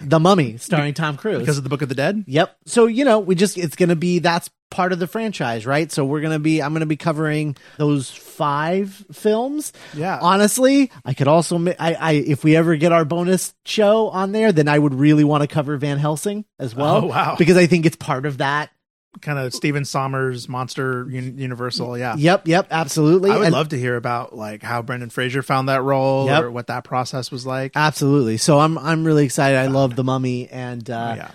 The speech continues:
Speaker 1: and I think that it's getting, like, a lot of play right now.
Speaker 2: It's now kind of, it's been enough time to where it's, w-, the generation that found it when we were younger
Speaker 1: Mm-hmm.
Speaker 2: are now like, "This is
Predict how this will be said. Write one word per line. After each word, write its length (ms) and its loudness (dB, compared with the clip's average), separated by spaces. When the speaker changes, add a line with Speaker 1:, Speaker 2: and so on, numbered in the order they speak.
Speaker 1:
and 240 -4
I 140 2
think 240 0
that 100 2
it's 160 -2
getting, 340 0
like, 360 -4
a 100 -4
lot 400 -2
of 100 -8
play 600 -6
right 220 -6
now. 520 -8
Speaker 2:
It's 300 -4
now 240 2
kind 320 0
of, 400 -2
it's 220 -6
been 160 0
enough 260 -2
time 600 0
to 160 -8
where 260 -2
it's, 200 -8
w-, 300 -10
the 300 -12
generation 540 -4
that 80 -8
found 320 -6
it 80 -10
when 180 -10
we 80 -6
were 120 -4
younger 640 -6
Speaker 1:
Mm-hmm. 380 -4
Speaker 2:
are 100 -2
now 140 0
like, 180 -6
"This 200 -4
is 120 -2